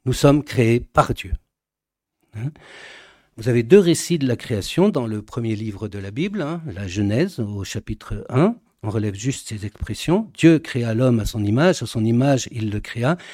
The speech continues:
Il les créa hommes et femmes. Hommes et femmes.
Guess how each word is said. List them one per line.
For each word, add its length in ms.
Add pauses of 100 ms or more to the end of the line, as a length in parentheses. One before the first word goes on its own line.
(300)
Il 220
les 100
créa 520
hommes 180
et 40
femmes. 340 (880)
Hommes 140
et 60
femmes. 180